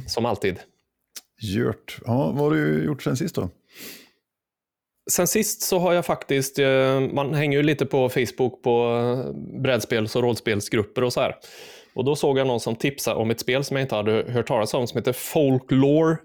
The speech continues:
Speaker 1: The Affliction, som
Speaker 2: Mm.
Speaker 1: skulle vara tydligen något, eh, så nära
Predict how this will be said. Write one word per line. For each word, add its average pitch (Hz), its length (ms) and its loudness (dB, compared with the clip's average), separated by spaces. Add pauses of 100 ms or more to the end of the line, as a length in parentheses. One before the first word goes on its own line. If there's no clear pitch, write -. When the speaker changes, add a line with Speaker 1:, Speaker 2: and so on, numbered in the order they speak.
(120)
Speaker 1:
The 135 140 2
Affliction, 143 600 -2 (260)
som 196 200 -2
Speaker 2:
Mm. 127 80 2
Speaker 1:
skulle 135 240 2
vara 110 300 2
tydligen 107 460 0
något, 104 320 -4
eh, 101 300 2 (720)
så 135 160 -2
nära 104 540 0